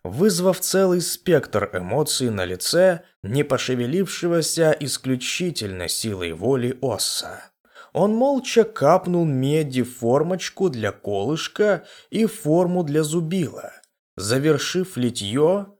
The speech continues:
Ос аккуратно вытащил остывший до серого цвета топор, сразу же погрузив его в холодную воду.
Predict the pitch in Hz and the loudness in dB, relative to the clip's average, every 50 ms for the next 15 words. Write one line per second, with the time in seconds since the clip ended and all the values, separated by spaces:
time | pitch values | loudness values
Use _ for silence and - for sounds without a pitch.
0 | _ _ - - 139 147 147 - - - 127 - - - 117 110 107 113 135 147 | _ _ -4 0 2 2 2 0 -2 -2 -4 -4 -2 -4 -4 -2 0 2 0 0
1 | 147 - 139 139 123 107 117 147 165 - 160 151 143 - - 151 151 151 151 147 | 0 -2 -6 -6 -4 -4 -4 -4 -2 -2 -4 -4 -4 -6 -2 0 2 2 2 0
2 | 147 - 110 110 104 - - - - 131 143 147 143 - - - 151 143 131 107 | 0 -2 -2 -2 -2 -4 -8 -6 -6 -4 -4 -4 -6 -8 -8 -4 -4 -4 -2 -2
3 | 104 101 - - 110 107 101 98 95 95 - - - 101 101 95 - - 85 - | -4 -4 -2 -2 -2 -2 -2 -2 -2 -4 -4 -4 -8 -4 -6 -6 -6 -6 -8 -2
4 | 87 90 90 - 117 135 156 170 175 175 - _ _ _ _ - - - - - | -2 -2 -2 -2 -2 0 0 0 -2 -6 -14 _ _ _ _ -20 -18 -10 -6 -4
5 | - 104 - 120 139 156 160 160 175 165 175 165 - 139 123 113 110 101 90 95 | -2 0 4 6 6 6 6 6 2 0 -2 -2 -2 -2 -2 0 -4 -4 -4 -4
6 | 107 143 139 - 117 113 107 107 113 113 - - 104 101 98 104 107 101 107 110 | -6 -6 -6 -6 -6 -6 -2 -2 -2 -2 -2 -4 -4 -4 -2 -2 -4 -4 -4 -6
7 | 110 104 101 113 123 117 101 151 - - - - _ | -6 -6 -4 -2 -2 -2 -2 -2 -8 -16 -18 -20 _